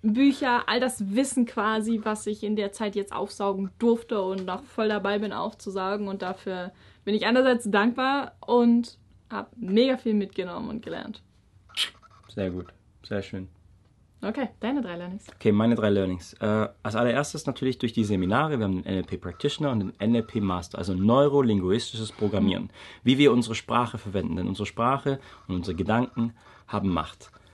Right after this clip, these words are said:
Speaker 2: Darüber habe ich mir früher nicht so viele Gedanken gemacht wie durch die Seminare. Also das ist ein Skill,
Speaker 1: Ja.
Speaker 2: an dem ich noch weiter arbeite, wo ich ihn weiter nutzen darf, aber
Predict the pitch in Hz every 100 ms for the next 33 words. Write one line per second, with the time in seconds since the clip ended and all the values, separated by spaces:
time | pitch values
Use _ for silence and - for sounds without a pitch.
0 | _ _ _ 120 147 185 202 247 - _
1 | - 117 117 117 113 - 135 131 123 123
2 | 123 113 110 98 107 110 101 98 98 -
3 | 98 95 95 - _ - - - 101 120
4 | 127 110 80 80 90 90 101 107 104 101
5 | - - 113 165 240 214 202 196 98 95
6 | 82 82 82 80 - 165 175 165 156 151
7 | - - - 98 95 92 92 95 101 -
8 | 92 104 101 - 90 85